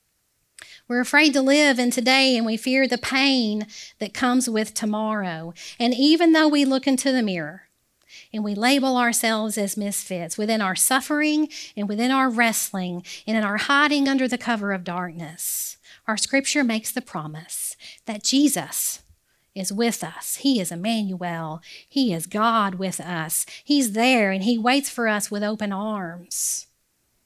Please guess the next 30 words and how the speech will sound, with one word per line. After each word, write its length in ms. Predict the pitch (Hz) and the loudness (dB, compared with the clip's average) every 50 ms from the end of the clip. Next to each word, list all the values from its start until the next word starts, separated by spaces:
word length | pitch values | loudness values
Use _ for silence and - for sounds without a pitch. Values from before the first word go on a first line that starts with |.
| _ _ _ _ _ - - _ | _ _ _ _ _ -20 -20 _
so 160 | - - - 226 | -14 -8 -6 -6
that 120 | 220 202 | -4 -4
he 200 | 202 - 247 247 | -2 0 2 4
may 160 | 247 233 220 | 4 4 2
light 320 | 208 196 190 185 180 180 202 | 0 -2 -2 -2 -2 -2 -4
every 180 | 202 185 202 | -4 -4 -4
step 280 | 196 - - 202 185 185 | -6 -6 -6 -8 -10 -10
that 180 | - 160 160 | -10 -14 -12
we 80 | 180 180 | -12 -12
take. 640 | 175 - - 156 156 - _ _ _ - - - _ _ _ _ _ _ _ _ _ _ _ _ _ _ _ _ _ _ _ _ _ _ _ _ _ _ _ _ _ - - _ - | -12 -10 -12 -12 -14 -16 _ _ _ -20 -20 -20 _ _ _ _ _ _ _ _ _ _ _ _ _ _ _ _ _ _ _ _ _ _ _ _ _ _ _ _ _ -20 -16 _ -4
Perhaps 340 | 247 240 240 262 269 269 - | -2 2 2 2 2 2 0
tonight 420 | - 262 247 240 233 226 220 202 | -2 0 2 2 2 0 -2 -2
we 120 | 220 226 | -2 -4
roll 320 | 220 214 226 220 214 208 208 | -2 0 0 2 2 2 0
our 220 | 196 202 202 - - | 0 -2 -4 -4 -6
eyes 800 | 185 180 175 170 175 170 175 170 170 175 175 - - - - - _ - | -6 -8 -8 -8 -8 -10 -10 -10 -10 -10 -10 -10 -10 -10 -12 -12 _ -8
when 220 | 226 214 226 220 | -4 -2 -2 -2
we 160 | 208 208 214 | -2 -2 -4
hear 320 | 202 - 220 202 202 202 202 | -4 -6 -6 -6 -6 -6 -6
the 120 | 202 202 | -4 -4
song 340 | - - 202 185 185 185 190 | -4 -2 -4 -4 -6 -6 -8
playing, 340 | - - 175 175 180 175 180 | -8 -8 -8 -8 -6 -6 -6
"It's 160 | 180 180 - | -6 -8 -8
the 100 | - 180 | -8 -8
most 280 | 175 170 175 180 - | -10 -10 -10 -10 -10
wonderful 400 | 190 185 175 175 175 175 - 170 | -12 -12 -12 -12 -14 -14 -16 -18
time 320 | 170 - - 160 160 156 165 | -16 -12 -12 -12 -12 -12 -14
of 100 | 160 165 | -16 -16
the 80 | 170 | -16
year." 320 | 170 170 151 147 139 - | -16 -16 -18 -18 -20 -20